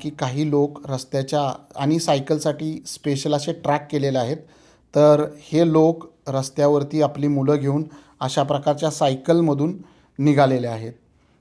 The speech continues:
आणि आपण शहराच्या आता मध्यभागी आहोत. शहराच्या मग-, मध्यभागी ही जुनी अशी टुमदार घरं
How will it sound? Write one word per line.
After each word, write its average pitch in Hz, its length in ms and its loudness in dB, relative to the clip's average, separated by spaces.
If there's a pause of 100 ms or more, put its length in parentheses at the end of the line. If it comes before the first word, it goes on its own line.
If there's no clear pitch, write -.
(100)
आणि 143 160 2
आपण 160 420 2 (140)
शहराच्या 151 560 0
आता 156 400 0
मध्यभागी 139 680 2
आहोत. 131 300 0 (200)
शहराच्या 139 580 0
मग-, 139 360 -4
मध्यभागी 135 760 -2 (360)
ही 185 220 -6
जुनी 165 380 0
अशी 185 240 -2
टुमदार 160 540 4
घरं 139 300 0